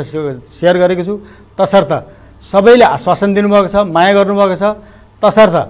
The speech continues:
मैले काम पनि गर्छु, मैले कुरा गर्दिनँ। कर्मणे बाधिकारस्ते मा फलेषु कदाचन। कर्म गर्दै गएको छु, फल आफै आउँछ भन्ने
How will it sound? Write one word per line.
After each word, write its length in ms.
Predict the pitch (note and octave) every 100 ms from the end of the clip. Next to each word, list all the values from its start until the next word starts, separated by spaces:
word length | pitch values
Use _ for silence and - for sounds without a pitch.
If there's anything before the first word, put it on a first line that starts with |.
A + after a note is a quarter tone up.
| - - _ F3
मैले 160 | F#3+
काम 340 | F#3+ G3 G#3+ A3+
पनि 180 | A#3+ A#3+
गर्छु, 280 | G#3+ E3
मैले 220 | D3+ F3 E3+
कुरा 200 | G3+ G3+
गर्दिनँ। 360 | G3 D#3+ B2 G2+ - - _ _ _ _ _ _ _ _ _
कर्मणे 380 | G#3+ A#3 A#3 A3
बाधिकारस्ते 680 | F#3 F#3+ F#3 F3 E3 - A3+
मा 220 | F#3 F3+
फलेषु 360 | C#3 D#3 C#3+ D#3
कदाचन। 340 | D3 C3+ C3+
कर्म 320 | D#3 G3 G#3+
गर्दै 360 | D#3 D#3 F#3 A3+
गएको 260 | A3 G#3+ G3
छु, 120 | A#3 A#3+ - - - -
फल 160 | G#3+
आफै 280 | F#3 F#3+ G3+
आउँछ 200 | F3+ E3
भन्ने 340 | C#3+ C#3+ G3